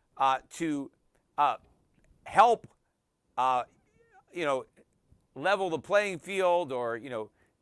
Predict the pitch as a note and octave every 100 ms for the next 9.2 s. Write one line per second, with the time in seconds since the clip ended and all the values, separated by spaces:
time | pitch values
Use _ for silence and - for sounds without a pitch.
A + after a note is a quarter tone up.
0 | _ _ _ - B2+ F3+ G#3 G3+ F3+ C#3
1 | C#3 B2+ A2 C3+ G#2 C3 C3+ C#3 A#2+ G2+
2 | A#2 C#3 A#2 A2+ A#2+ G2+ C3 B2 - F#3+
3 | F#3 D3 D3 C#3 B2+ A#2+ A#2 F3 F#3 -
4 | F3 E3+ E3 _ _ - _ G3+ F3+ G#3
5 | - - A#3 A#3 F3+ - A#3+ A3 G3+ F#3+
6 | - A3+ B3 - F#3+ A2+ _ _ _ G#3+
7 | A#3 G#3+ G#3+ F3 E3+ D#3+ - - B2 A3
8 | B3+ C#3 - _ - _ _ - F#3+ A3
9 | G#3+